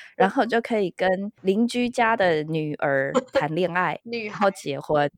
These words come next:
Speaker 1: 因为你是一个男生嘛，所以你就只能跟女生谈恋爱，
Speaker 2: 嗯。
Speaker 1: 然后就会有很多人就觉得说，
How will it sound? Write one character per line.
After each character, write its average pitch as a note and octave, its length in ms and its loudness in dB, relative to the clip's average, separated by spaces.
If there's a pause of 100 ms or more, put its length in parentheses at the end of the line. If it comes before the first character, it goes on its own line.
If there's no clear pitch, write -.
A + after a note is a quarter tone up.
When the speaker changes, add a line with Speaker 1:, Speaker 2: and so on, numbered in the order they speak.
Speaker 1:
因 D4+ 100 -2
为 E4 120 2
你 G#3+ 160 0
是 D4+ 160 -4
一 C#4+ 40 2
个 A#3+ 120 2
男 E3 240 4
生 G3 420 -4
嘛， F3 140 -2 (140)
所 C#4 140 4
以 C4+ 80 6
你 G3 120 -2
就 A#3+ 160 2
只 B3 100 -4
能 E3 140 2
跟 G3 160 4
女 D#3 120 -4
生 F3 220 -4
谈 D#3 220 -6
恋 D3+ 240 -4
爱， C#3+ 180 -4 (100)
Speaker 2:
嗯。 F#3+ 300 -6
Speaker 1:
然 G#3+ 80 4
后 D4 100 6
就 E4+ 160 4
会 E4+ 160 6
有 F#3 200 6
很 F3 180 -6
多 A3 160 4
人 G3 160 4
就 A3 140 2
觉 F3+ 180 -2
得 - 160 -4
说， G3 240 -2